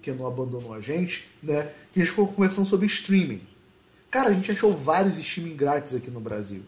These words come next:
E um deles que eu vou citar aqui, vamos lá, né? O Netmovies. Do tempo que a gente conversou no início do ano pra cá, pô, o catálogo já aumentou pra caralho. Com certeza você vai achar alguma coisa ali que te agrade. E ele é grátis.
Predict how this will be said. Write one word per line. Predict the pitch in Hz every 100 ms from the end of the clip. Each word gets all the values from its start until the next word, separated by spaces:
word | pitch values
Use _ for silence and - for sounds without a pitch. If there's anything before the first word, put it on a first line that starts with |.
| -
E |
um | 254 269
deles | 185 202
que | -
eu | 143
vou | 139
citar | 143 135
aqui, | 139 - 185 196 196 - -
vamos | 131 123
lá, | 127 180
né? | 156 147 -
O | 131
Netmovies. | 131 139 - 139 170 220 139 - - _ - _ _ _ -
Do | 175
tempo | 214 262 277
que | -
a | 269
gente | 240 233
conversou | 247 202 196 202
no | 190
início | 185 170 208 -
do | 180 175 160
ano | 143 127
pra | - 180
cá, | - 185 240 240 - -
pô, | 302 226
o |
catálogo | - 196 - - 220
já | 208
aumentou | 214 220 196 226
pra | 233
caralho. | 233 262 208 190 180 - - - -
Com | 269 349
certeza | - 247 - 233 240
você | 190 185 -
vai | 180
achar | 180 175
alguma | 170 170
coisa | 165 160 160
ali | 170
que | -
te | - -
agrade. | 151 135 127 113 107 - - -
E | 220
ele | 214
é | 240
grátis. | 185 190 214 220 - -